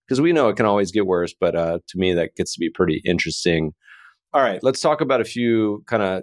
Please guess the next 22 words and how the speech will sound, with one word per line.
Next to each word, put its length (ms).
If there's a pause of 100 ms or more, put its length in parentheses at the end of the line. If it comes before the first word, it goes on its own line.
jump 280
off 260
topics 580
that 80
I 80
think 220
are 120
all 180
relevant 500
to 80
this. 640
The 80
first 400
being 440 (280)
China 640 (240)
is 220
obviously 840
a 140
huge 800 (460)
footprint 640
on 480 (720)
the 100